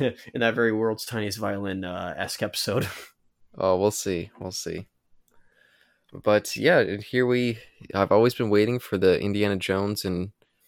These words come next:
Speaker 2: Avatar crossover, and I'm very happy to get it here.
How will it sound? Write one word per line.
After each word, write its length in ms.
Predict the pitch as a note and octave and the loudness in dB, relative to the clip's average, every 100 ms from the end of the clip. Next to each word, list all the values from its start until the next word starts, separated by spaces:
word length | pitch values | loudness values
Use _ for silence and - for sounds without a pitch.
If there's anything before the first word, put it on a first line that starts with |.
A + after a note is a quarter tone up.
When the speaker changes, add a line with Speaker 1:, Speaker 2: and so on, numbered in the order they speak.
| _ | _
Speaker 2:
Avatar 420 | F#2+ F#2 - G2 | 0 0 2 0
crossover, 840 | - F#2+ F#2+ - G2+ G#2+ C3 B2+ F2 | 2 2 2 2 0 0 0 -2 -2
and 260 | D#2+ E2 - _ | -4 -8 -14 _
I'm 120 | F2+ | -6
very 160 | F#2 G2 | -2 -2
happy 260 | G#2 F#2+ F#2+ | 0 -2 -2
to 60 | |
get 160 | F#2 G2 | 0 -2
it 80 | G#2 | -2
here. 300 | - - | -6 -6